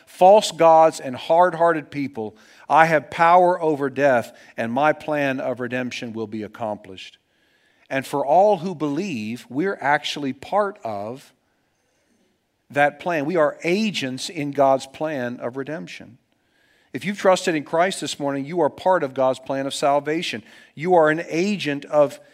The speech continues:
his plan of redemption. You are called, like I am, to share the good news about this kingdom of God. And as we do, God is bringing more and more people into that kingdom.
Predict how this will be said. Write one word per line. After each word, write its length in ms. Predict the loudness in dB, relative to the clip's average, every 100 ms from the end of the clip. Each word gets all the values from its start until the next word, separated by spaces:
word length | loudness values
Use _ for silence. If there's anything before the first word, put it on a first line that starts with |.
| _ _
his 200 | -4 -2
plan 280 | -2 0
of 80 | 0
redemption. 480 | -2 -2 -4 -4 -8
You 200 | -2 2
are 120 | 2
called, 720 | 2 0 6 8 6 4 0 -6 _ 2
like 260 | 4 4
I 240 | 2 0 0
am, 160 | -2
to 60 | -4
share 300 | -4 -2 -2
the 100 | -4
good 260 | -4 -4 -4
news 300 | -6 -6 -2
about 240 | 0 0
this 180 | -2 -12
kingdom 440 | -10 -8 -6 -6
of 100 | -6
God. 500 | -2 0 0 0 -4 _ _ _ _ _ _ _ _ _ _ _ _ _ _ _ _ -8
And 100 | 0
as 200 | 0 0
we 80 | -2
do, 160 | -2
God 240 | 2 4 2
is 100 | -2
bringing 340 | -8 -8 -6
more 300 | -4 -2 -2
and 100 | -2
more 280 | -4 -4 -4
people 400 | -8 -14 -12 -12
into 320 | -10 -8 -6
that 260 | -6 -6 -10
kingdom. 540 | -14 -14 -16 -20